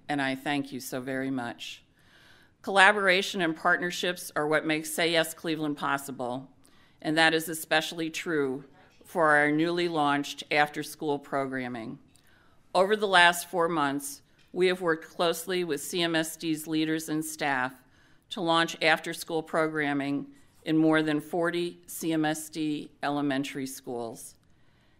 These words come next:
After-school programs are critical for our students and their families.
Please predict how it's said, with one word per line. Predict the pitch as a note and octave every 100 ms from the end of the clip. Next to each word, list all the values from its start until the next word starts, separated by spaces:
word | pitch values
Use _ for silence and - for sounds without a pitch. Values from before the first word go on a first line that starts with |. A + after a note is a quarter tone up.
| _ _ -
After-school | F3+ F#3+ G#3+ G#3+ G#3 G3
programs | - F#3+ F3 F3 E3+ F3+ G#3 - - D3+
are | D3
critical | - G3+ F#3+ F#3+ F3+
for | - C#3+
our | C#3+
students | - - E3+ F3+ G3 - - -
and | E3
their | D#3
families. | D#3 D#3 C#3+ C#3 C3 C3 C3